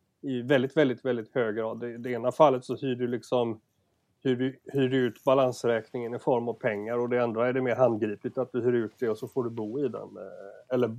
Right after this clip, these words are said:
bo eller verka om du, om du har det som kontor. Så, så det här är investeringsdrivna organisationer, så ofta kanske om man själv är, är lagd lite åt, åt börs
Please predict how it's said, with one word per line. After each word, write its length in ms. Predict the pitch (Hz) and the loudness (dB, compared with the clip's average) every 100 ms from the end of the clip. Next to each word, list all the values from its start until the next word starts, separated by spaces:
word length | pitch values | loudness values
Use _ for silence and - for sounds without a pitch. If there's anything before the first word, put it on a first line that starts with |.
| - | -8
bo 380 | 127 123 135 123 | -4 -2 0 2
eller 200 | 123 120 | 2 4
verka 500 | 131 120 - - - _ _ _ _ | 4 4 0 -6 -6 _ _ _ _
om 160 | 131 123 | 0 4
du, 340 | 120 113 110 - | 6 4 0 -6
om 140 | 123 | -6
du 60 | 117 | 0
har 180 | 117 | 0
det 100 | 110 | 0
som 160 | - 113 | -4 -10
kontor. 720 | - 110 107 139 127 135 127 - _ _ _ _ _ | -8 -10 -6 -6 -4 -4 -6 -8 _ _ _ _ _
Så, 200 | - - | -8 -6
så 120 | - | 2
det 120 | 147 147 | 4 8
här 240 | 151 160 | 10 12
är 260 | 180 139 - _ _ - | 10 8 4 _ _ 2
investeringsdrivna 1700 | 160 131 135 - 175 143 113 110 - - 107 135 120 110 113 131 | 4 4 0 -2 0 0 0 -4 -8 -12 0 0 2 -4 -2 0
organisationer, 1000 | 151 147 151 147 143 147 - 147 117 113 | 2 2 0 -2 -2 -2 2 2 2 -6
så 120 | 110 | -2
ofta 220 | 127 - 107 | -2 -2 -4
kanske 400 | 117 110 135 - _ _ _ | -4 4 2 2 _ _ _
om 80 | 127 | -4
man 100 | 120 | 0
själv 340 | 123 131 147 | 2 2 4
är, 220 | 151 151 | 2 4
är 40 | 147 | 4
lagd 320 | 143 131 131 | 6 4 0
lite 280 | 131 - 135 | -2 0 -4
åt, 140 | 123 | -2
åt 240 | 135 120 - _ _ | -2 -2 -4 _ _
börs 380 | 143 139 131 | -4 -2 -2